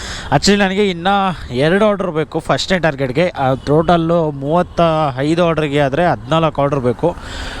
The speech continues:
ಆ, mostly ಸೆಕೆಂಡ್ ಟಾರ್ಗೆಟ್ ಆದರೆ ಮೂವತ್ತೈದು ಆರ್ಡ್ರನ್ನ ಮಾಡೋದು ಡೌಟ್ ಇದೆ. Actually ಬರುವಾಗ ಇವತ್ತು ಅಂದ್ಕೊಂಡು ಬಂದಿದ್ದೆ ಮೂವತ್ತೈದು ಆರ್ಡರ್ ಟಾರ್ಗೆಟ್ನ ಕಂಪ್ಲೀಟ್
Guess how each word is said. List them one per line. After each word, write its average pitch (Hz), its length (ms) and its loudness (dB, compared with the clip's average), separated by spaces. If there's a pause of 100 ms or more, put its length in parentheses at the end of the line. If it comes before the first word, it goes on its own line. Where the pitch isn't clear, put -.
(120)
ಆ, 123 280 4
mostly 180 580 2
ಸೆಕೆಂಡ್ 165 460 -2
ಟಾರ್ಗೆಟ್ 160 320 0
ಆದರೆ 147 180 0
ಮೂವತ್ತೈದು 156 520 2
ಆರ್ಡ್ರನ್ನ 156 300 0
ಮಾಡೋದು 147 480 0
ಡೌಟ್ 135 280 2
ಇದೆ. 131 340 2
Actually 135 240 -2
ಬರುವಾಗ 147 340 2
ಇವತ್ತು 170 260 -2
ಅಂದ್ಕೊಂಡು 160 320 -2
ಬಂದಿದ್ದೆ 156 240 2
ಮೂವತ್ತೈದು 156 440 0
ಆರ್ಡರ್ 156 240 0
ಟಾರ್ಗೆಟ್ನ 151 360 0
ಕಂಪ್ಲೀಟ್ 143 360 0